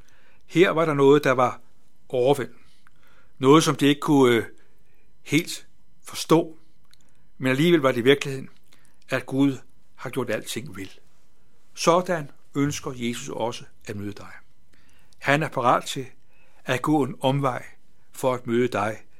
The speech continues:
der, hvor du er. Og så kan det godt være, at Jesus må sukke. Men samtidig med, at Jesus sukker, så beder han, "Luk dig op."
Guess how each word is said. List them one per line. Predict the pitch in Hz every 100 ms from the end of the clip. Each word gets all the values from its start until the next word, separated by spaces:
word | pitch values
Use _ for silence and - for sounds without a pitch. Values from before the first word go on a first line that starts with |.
| - - - -
der, | 135 - - - - -
hvor | 117
du | 107 120
er. | 98 101 - - - - - - - - - - -
Og | 135
så |
kan | 180
det | 170
godt | 160 165
være, | 143 156
at | 135
Jesus | 127 127 - - -
må | - 120
sukke. | - 123 135 - - - - - -
Men | 120
samtidig | - 156 185 - 165
med, | 160
at | 135
Jesus | 135 156
sukker, | - - 131 139 143 - - - - - -
så | - 139
beder | 151 151
han, | 123 123 - - - -
"Luk | 135 156 156 -
dig | 131 -
op." | 104 107